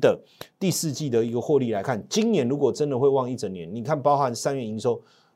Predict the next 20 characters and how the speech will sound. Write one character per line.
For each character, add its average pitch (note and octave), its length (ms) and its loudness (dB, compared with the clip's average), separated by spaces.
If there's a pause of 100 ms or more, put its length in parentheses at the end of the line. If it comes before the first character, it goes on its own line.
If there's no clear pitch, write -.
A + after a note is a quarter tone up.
月 E3+ 180 4
增、 C#3 180 4
年 A#2 160 0
增 A#2 180 2
上 A2 220 0
来， A#1+ 220 -12
那 D#3+ 260 2
我 B2 140 2
们 B2+ 140 0
从 B2 280 -4
它 E3+ 220 -2
的 A#2+ 260 4 (320)
这 D#3 140 -2
个 C3+ 80 4
E D3 140 -2
P C3+ 240 2
S G2 160 -6
乘 C3+ 200 -2
以 A#2+ 80 -2
四 - 400 -4